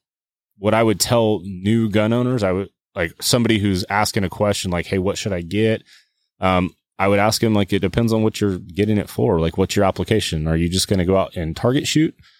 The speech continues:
Are you getting this for home defense?" Um, and, and I cover most of this in my classes. I talk about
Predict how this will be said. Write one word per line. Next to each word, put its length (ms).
Are 80
you 100
getting 160
this 100
for 120
home 140
defense?" 640
Um, 420
and, 380
and 140
I 120
cover 280
most 240
of 60
this 160
in 60
my 120
classes. 480
I 80
talk 280
about 340